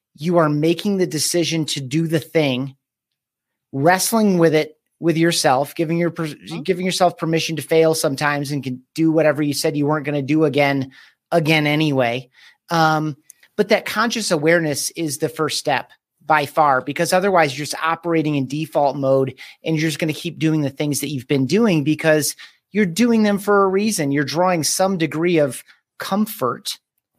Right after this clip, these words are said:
Speaker 1: not confidence, but comfort out of it.
Speaker 2: Mm-hmm.
Speaker 1: Um, and so that's the thing.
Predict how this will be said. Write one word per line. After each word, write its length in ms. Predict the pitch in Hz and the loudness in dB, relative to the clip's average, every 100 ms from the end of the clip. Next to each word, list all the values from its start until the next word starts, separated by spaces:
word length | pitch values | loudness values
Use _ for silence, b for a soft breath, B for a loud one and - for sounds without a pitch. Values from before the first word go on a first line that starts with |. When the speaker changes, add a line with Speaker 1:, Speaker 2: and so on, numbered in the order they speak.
| _ _ | _ _
Speaker 1:
not 400 | - 151 180 - | -6 0 0 0
confidence, 580 | - 156 160 156 135 127 | -6 -4 -4 -4 -6 -6
but 200 | - 151 | -6 -6
comfort 520 | - 170 196 151 143 - | -4 -4 -2 0 -2 0
out 240 | 147 160 | 0 2
of 120 | 185 208 | 0 0
it. 200 | 247 262 B B 160 | 0 -2 B B -20
Speaker 2:
Mm-hmm. 180 | - | -4
Speaker 1:
Um, 480 | 170 165 165 156 156 - | 2 4 4 2 -2 -2
and 180 | 175 160 | -2 0
so 160 | 185 | 2
that's 240 | 185 180 - | 4 2 -2
the 80 | |
thing. 280 | 143 151 117 | -4 -4 -4